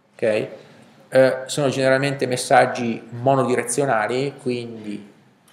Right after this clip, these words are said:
un'entità I P si accorge di un errore ed è quell'entità I P che invia questo messaggio indietro, ok? E generalmente il destinatario di questo messaggio di reportistica è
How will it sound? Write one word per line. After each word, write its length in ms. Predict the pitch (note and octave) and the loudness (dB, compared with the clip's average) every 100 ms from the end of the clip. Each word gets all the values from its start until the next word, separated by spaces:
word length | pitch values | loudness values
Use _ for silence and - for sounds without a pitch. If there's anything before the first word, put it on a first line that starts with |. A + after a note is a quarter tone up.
| _ | _
un'entità 440 | - C3 C3+ C3+ C#3 | -2 0 0 2 4
I 100 | C3 | 4
P 180 | C#3 B2 | 2 -2
si 160 | - | 0
accorge 480 | A2+ - D3 C3 B2 | -4 2 4 6 4
di 60 | A#2 | -4
un 100 | A#2+ | 0
errore 580 | C#3+ D3 C#3 B2+ C3+ F3 - - | 2 4 6 6 4 0 -6 -6
ed 160 | C3 C#3 | 0 4
è 160 | C3+ | 4
quell'entità 480 | - B2+ B2+ C3+ C#3+ | 4 0 0 0 4
I 120 | E3+ | 4
P 380 | F#3+ A#2+ B2 - | 2 -2 -6 -6
che 100 | - | -4
invia 340 | B2+ B2+ C#3+ A#2+ | -2 -2 0 0
questo 240 | B2 - | -2 -8
messaggio 480 | C#3+ C#3+ B2+ - - | -8 -2 -2 -2 -4
indietro, 840 | D3+ D#3+ D3 A#2 - B2 - - - _ _ _ | -4 -2 -2 -2 0 -2 -2 -8 -20 _ _ _
ok? 80 | - | -10
E 880 | A2 G2+ C3 - - - - _ - | -6 -4 -6 -10 -20 -20 -20 _ -4
generalmente 880 | C3 D3 E3 D#3+ D3 D3 D#3 D3+ - | 0 4 4 4 0 2 2 2 -2
il 120 | C#3+ | -4
destinatario 640 | C3 C3+ - C#3+ C#3 D#3 | -2 -2 0 2 6 6
di 100 | C#3 | 4
questo 260 | B2+ B2 - | 0 -4 -6
messaggio 600 | B2 - D3+ C3 A#2 A#2+ | -8 -2 2 2 2 -6
di 160 | A2+ A#2+ | -4 -2
reportistica 920 | B2+ E3 F3+ F3 A2+ - C3 - C3 | -2 0 -2 -2 -6 -6 -2 2 4
è 320 | A#2+ A#2 - | 4 0 -4